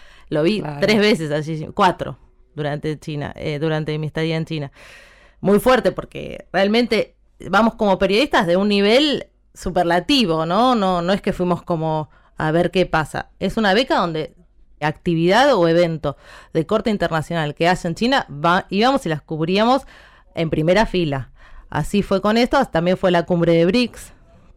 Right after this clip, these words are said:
Speaker 1: donde también la cubrimos en la ciudad de Xiamen, dos veces fuimos a Xiamen, y también fue entre los highlights, ¿no? Te digo, de, de las cosas que, que hicimos, el
Speaker 2: El,
Speaker 1: congreso.
Speaker 2: el congreso, que fue el número, mm, no me acuerdo, pero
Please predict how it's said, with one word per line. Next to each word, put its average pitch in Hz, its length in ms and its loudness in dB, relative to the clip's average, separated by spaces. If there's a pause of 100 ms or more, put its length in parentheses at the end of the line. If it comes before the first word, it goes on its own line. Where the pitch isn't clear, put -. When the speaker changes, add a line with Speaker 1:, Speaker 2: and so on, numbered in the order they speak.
(420)
Speaker 1:
donde 147 800 -2
también 160 260 0
la 170 100 2
cubrimos 202 640 2 (460)
en 160 100 -2
la 160 80 0
ciudad 160 220 0
de 156 120 2
Xiamen, 208 560 0
dos 160 140 0
veces 165 240 -2
fuimos 160 200 -4
a 156 100 -2
Xiamen, 226 360 0 (480)
y 226 260 0
también 226 340 0
fue 233 520 0
entre 160 220 -4
los 156 160 -4
highlights, 151 380 -2
¿no? 175 220 0
Te 156 120 0
digo, 160 260 0
de, 143 120 -2 (160)
de 156 180 -4
las 147 200 -8
cosas 170 360 -4
que, 156 240 -6
que 165 120 -4
hicimos, 214 420 0 (260)
el 165 140 -2
Speaker 2:
El, 175 40 -6
Speaker 1:
congreso. 185 640 0
Speaker 2:
el 160 140 -6
congreso, 160 720 -4
que 151 120 -8
fue 196 160 -4
el 196 120 -2
número, 226 540 2
mm, 165 600 -10
no 190 80 -2
me 208 100 0
acuerdo, 190 340 0
pero 170 220 -4